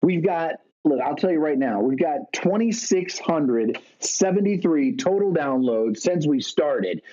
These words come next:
We started this podcast right back in October, about the end of October. So actually, it was about the beginning of October. So we're looking at twenty-six hundred seventy-three downloads from then to now. That's all you guys. That's everyone in my actual friends list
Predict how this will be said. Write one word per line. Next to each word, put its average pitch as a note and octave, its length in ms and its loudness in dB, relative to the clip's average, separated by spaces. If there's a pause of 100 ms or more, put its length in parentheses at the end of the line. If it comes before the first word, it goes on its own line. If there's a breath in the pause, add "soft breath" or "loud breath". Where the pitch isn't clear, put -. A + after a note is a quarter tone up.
(140 loud breath)
We C#3 120 2
started G3+ 400 2
this F3 160 0
podcast D3 640 0
right D3+ 140 2
back D3 240 -2
in D3 60 0
October, D#3 480 0
about D3 200 0
the C3+ 120 2
end D#3+ 120 0
of D3+ 80 2
October. E3 520 0 (380 loud breath)
So C#3+ 640 0 (280)
actually, D3 340 0
it - 20 0
was C3 60 0
about C3+ 160 0
the C#3 60 -2
beginning D3 280 0
of C#3 80 2
October. D3 400 0
So D3 140 0
we're C#3+ 80 2
looking E3+ 180 2
at - 100 -2
twenty-six F#3+ 640 -2
hundred D3+ 420 0
seventy-three E3 640 0
downloads B2+ 580 0 (240 loud breath)
from C#3+ 260 2
then E3 380 0
to D3 160 0
now. A#2 460 -2 (720 loud breath)
That's E3+ 280 0 (100)
all F3+ 260 0
you E3 180 0
guys. A#2 480 -2 (120)
That's E3 260 -2 (100)
everyone F3+ 520 0
in D#3 160 0
my C#3 260 0
actual D#3 480 -2
friends D3+ 340 0
list C#3+ 420 0